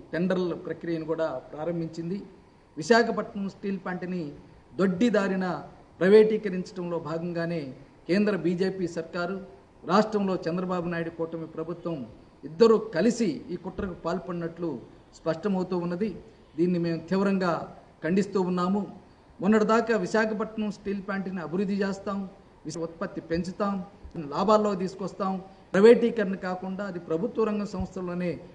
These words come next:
కొనసాగిస్తామని రాష్ట్రంలో చంద్రబాబు నాయుడు కూటమి ప్రభుత్వం ఎన్నికల్లో పెద్ద ఎత్తున ప్రచారం చేసింది. ఇప్పుడు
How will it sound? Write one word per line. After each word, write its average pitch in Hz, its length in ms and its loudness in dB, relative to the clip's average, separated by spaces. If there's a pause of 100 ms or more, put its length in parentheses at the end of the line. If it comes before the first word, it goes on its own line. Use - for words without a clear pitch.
(140)
కొనసాగిస్తామని 208 920 2 (360)
రాష్ట్రంలో 208 580 2 (100)
చంద్రబాబు 196 380 -2
నాయుడు 180 200 -4
కూటమి 175 340 -8
ప్రభుత్వం 170 480 -10
ఎన్నికల్లో 196 720 -6 (360)
పెద్ద 180 200 2
ఎత్తున 214 280 4
ప్రచారం 214 520 -4
చేసింది. 113 420 -12 (560)
ఇప్పుడు 226 680 6